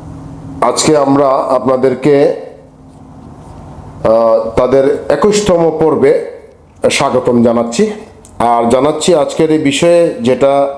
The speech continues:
নিয়ে আমরা উপস্থিত হয়েছি, সেটা হলো, আহ, তাদের লেখা এই কিতাবের আপনার সতেরো নম্বর পৃষ্ঠায় আমরা যা পাইলাম,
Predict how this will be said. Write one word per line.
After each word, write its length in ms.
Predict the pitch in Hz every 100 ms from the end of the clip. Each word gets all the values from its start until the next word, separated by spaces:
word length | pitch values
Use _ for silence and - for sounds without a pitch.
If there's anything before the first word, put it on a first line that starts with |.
| - -
নিয়ে 240 | 120 139
আমরা 200 | 131 127
উপস্থিত 460 | 131 - 143 151 -
হয়েছি, 420 | 135 135 131 165 - - - - - - - -
সেটা 340 | - 143 143
হলো, 440 | 143 147 135 170 - - - - - - - - - - - - - - - - - - - -
আহ, 540 | - 127 123 123 120 117 117 - - - - - - - - - - - -
তাদের 460 | 139 131 170 170 - - -
লেখা 360 | 139 147 165
এই 180 | 160 156
কিতাবের 540 | 160 156 156 160 139 143 - - - - _ - - -
আপনার 760 | - 113 131 135 131 120 - 110
সতেরো 380 | - 156 156 156
নম্বর 440 | 170 160 147 139 -
পৃষ্ঠায় 440 | 160 156 160 123 - - - - - - -
আমরা 220 | 113 117
যা 200 | 117 113
পাইলাম, 560 | 113 139 160 127 117